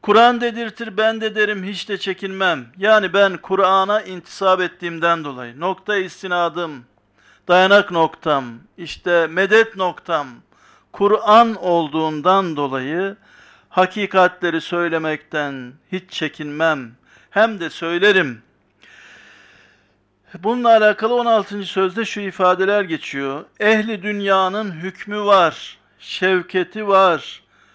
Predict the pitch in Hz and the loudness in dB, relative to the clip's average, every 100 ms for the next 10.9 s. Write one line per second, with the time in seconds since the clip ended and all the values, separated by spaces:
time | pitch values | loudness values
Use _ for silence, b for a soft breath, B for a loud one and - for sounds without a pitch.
0 | _ _ - 202 196 190 - 175 190 214 | _ _ -10 -6 -4 -4 -6 -4 4 4
1 | 202 - 160 160 208 240 b b b b | 4 0 0 0 0 -8 b b b b
2 | b b - 196 214 214 214 233 233 196 | b b 0 6 8 8 6 2 -4 -6
3 | - 196 190 180 190 220 202 175 160 135 | -4 -2 -2 -4 -8 -8 -2 0 2 0
4 | 123 - - 180 180 180 196 196 220 226 | -6 -12 0 2 2 0 -6 -4 -4 -4
5 | 196 170 147 123 - b b b b - | 0 0 0 -2 -10 b b b b -10
6 | - 190 - 214 208 208 214 190 202 190 | 0 0 2 -2 2 6 6 4 -6 -6
7 | 190 190 190 180 135 123 - - 196 - | -4 -2 -2 -2 -2 -8 -18 -8 -8 -8
8 | 180 185 202 190 - 170 160 202 196 180 | -2 4 4 4 -4 -4 -2 2 4 4
9 | 170 160 151 - - 165 165 190 196 190 | 2 -4 -8 -10 -18 -4 -2 0 0 2
10 | 196 180 - 175 175 165 196 220 | 2 2 -2 2 2 0 -6 -6